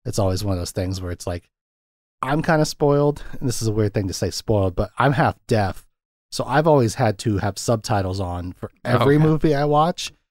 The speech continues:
Speaker 1: And so watching a movie in a language I don't fully understand is not a problem for me, because
Speaker 2: Yeah.
Speaker 1: even English language movies I put subtitles on.
Speaker 2: Right.
Speaker 1: Uh, and so, like, some people are just like, "I can't read and watch the movie." And I'm like, "I get it. I'm spoiled because I've
Speaker 2: Mm.
Speaker 1: been training my whole life <laughs> to,
Speaker 2: Yeah.
Speaker 1: to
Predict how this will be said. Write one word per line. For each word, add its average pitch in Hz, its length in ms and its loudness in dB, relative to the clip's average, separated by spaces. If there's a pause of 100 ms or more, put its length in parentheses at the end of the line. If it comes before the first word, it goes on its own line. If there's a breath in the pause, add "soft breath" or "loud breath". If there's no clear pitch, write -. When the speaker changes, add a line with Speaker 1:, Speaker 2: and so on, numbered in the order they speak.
(200)
Speaker 1:
And 131 100 -2
so 131 140 2
watching 127 380 4
a 117 40 4
movie 120 280 4
in 104 80 0
a 101 80 -2
language 101 360 -2
I 95 100 0
don't 95 260 -6
fully 107 240 0
understand 95 420 -4
is 92 140 -6
not 95 180 -2
a - 160 -8
problem 95 640 -2
for 92 160 -6
me, 87 340 -6 (380)
because 113 180 -2
Speaker 2:
Yeah. 110 120 2
Speaker 1:
even 175 160 4
English 127 420 2
language 95 340 -4
movies 92 260 -6
I 90 100 -8
put - 200 -8
subtitles 92 580 -8
on. 87 280 -14
Speaker 2:
Right. 107 260 0 (220)
Speaker 1:
Uh, 92 260 0
and 104 140 -2
so, 104 260 0
like, 92 240 -6
some 156 160 0
people 147 200 2
are - 20 6
just 120 140 -6
like, - 100 -8
"I 98 100 -10
can't 147 240 0
read 127 240 0
and 113 80 -2
watch 104 220 -4
the 110 80 -6
movie." 110 200 -2
And 95 60 -4
I'm 95 80 -6
like, 98 140 -6
"I - 20 2
get 147 240 2
it. 147 160 0 (480)
I'm 139 160 0
spoiled 123 420 0
because - 220 -4
I've 117 200 -2
Speaker 2:
Mm. 113 120 -10
Speaker 1:
been 113 160 2
training 120 380 0
my 104 100 0
whole 107 220 -2
life 104 260 0
<laughs> 131 240 -2
to, 165 140 0
Speaker 2:
Yeah. 123 140 2
Speaker 1:
to 139 80 4